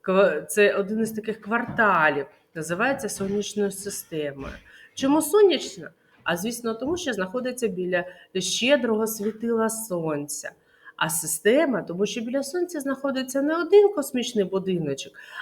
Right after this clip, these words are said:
е, ба-, а їх вісім, і всі вони розміщені у відповідному порядку.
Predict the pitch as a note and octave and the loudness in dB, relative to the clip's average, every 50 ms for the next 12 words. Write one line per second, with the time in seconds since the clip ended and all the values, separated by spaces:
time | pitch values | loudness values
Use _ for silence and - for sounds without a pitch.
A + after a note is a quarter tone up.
0 | - _ - D#4 G3+ G3 F#3 F#3 F#3+ F#3+ - - E3 F3+ G#3+ A#3+ C4 C#4+ D4 - | -14 _ 0 4 6 6 6 6 2 -2 -6 -8 -2 2 4 6 8 8 6 6
1 | - F#3+ G#3 A3+ B3+ D#4 G4 G4+ - - - - _ _ _ - F3 F#3 A3 A3 | 6 6 6 6 6 6 6 4 4 0 -12 -20 _ _ _ -8 -4 0 2 2
2 | A3 G#3 G#3 A3 A3 G3 F3+ F#3 F#3 F#3 - - F#4 F#4 F4 D#4 D#4 D4 D4 B3+ | 2 2 0 0 -2 -4 -2 -2 -2 -2 -2 0 0 2 2 2 2 2 0 0
3 | C4 C4 C4 B3+ - - A#3+ A3+ G#3 F#3+ F3 E3+ E3+ F3 - C#3+ D#3 G3+ G3+ A3 | 0 0 0 -2 -4 -2 0 2 2 2 0 -4 -6 -4 -4 -4 -2 -4 -4 -2
4 | A3+ G#3+ G#3 G#3 G3+ G3+ - A3 G#3+ G3+ F3 D3 C3+ B2+ A#2 - - _ _ _ | -2 0 0 0 -2 -2 -2 -2 -2 0 -2 -2 -4 -4 -6 -8 -10 _ _ _